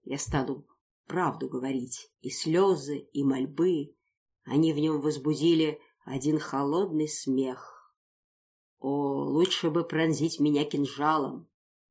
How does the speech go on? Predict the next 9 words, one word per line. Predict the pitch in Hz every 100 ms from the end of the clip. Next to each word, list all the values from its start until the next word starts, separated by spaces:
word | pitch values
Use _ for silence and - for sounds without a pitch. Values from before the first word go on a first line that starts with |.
| _
И | -
с | 151
того | - 170 190
мгновения | 170 151 170 185 233 147 120 - _ _ _ _ _
покинул | 185 196 320 180 127
я | 120 135
забавы | 139 131 143 139
юных | 135 135 123 -
лет, | 135 208 220